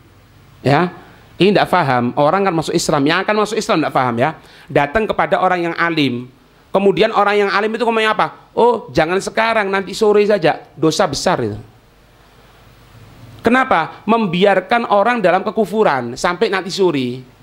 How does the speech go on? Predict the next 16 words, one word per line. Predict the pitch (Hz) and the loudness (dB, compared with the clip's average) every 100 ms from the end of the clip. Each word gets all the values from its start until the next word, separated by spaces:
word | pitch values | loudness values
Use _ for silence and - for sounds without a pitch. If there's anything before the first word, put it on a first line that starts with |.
| - - - - - - - | -20 -20 -20 -20 -20 -20 -6
Iya | 165 247 | 0 2
kalau | 302 302 | 2 0
nututi, | 269 254 233 175 | 2 2 0 0
kalau | 160 269 | 2 2
ndak | 349 294 | 2 0
pas | - 226 | 0 -2
meninggal | 277 320 262 196 | 2 4 4 4
ya | 165 | 4
apa? | 185 120 117 - - - - - | 2 -2 -10 -20 -20 -20 -20 -8
Meninggal | - 151 143 220 | 0 4 6 4
dalam | 202 202 208 | 2 0 0
keadaan | 220 247 | 0 0
kafir. | 190 180 202 185 190 - _ _ _ _ _ _ - - - | -2 0 2 0 0 -12 _ _ _ _ _ _ -20 -20 -4
Bahkan | 196 214 277 | 0 0 0
dikatakan, | 262 247 247 247 262 262 - - | -2 0 0 0 0 -2 -4 -6
"Ente | 240 | -2